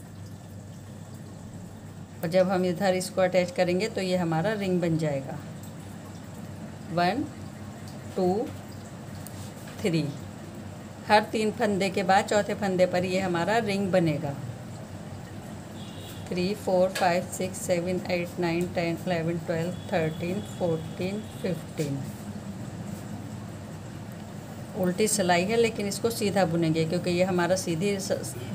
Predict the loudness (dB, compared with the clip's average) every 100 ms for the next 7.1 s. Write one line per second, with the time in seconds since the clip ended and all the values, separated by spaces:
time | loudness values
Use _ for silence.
0 | -4 -6 2 4 6 6 4 6 2 2
1 | 2 2 0 -2 -8 -10 -10 -12 -10 -10
2 | -10 -10 -12 -12 -10 -10 -10 -6 -4 0
3 | 0 0 -2 0 4 4 4 2 2 0
4 | -2 2 2 2 -2 0 2 4 2 0
5 | 0 2 4 4 4 0 -2 -10 -10 -4
6 | -2 -2 -6 -10 -10 -8 -6 -6 -4 -2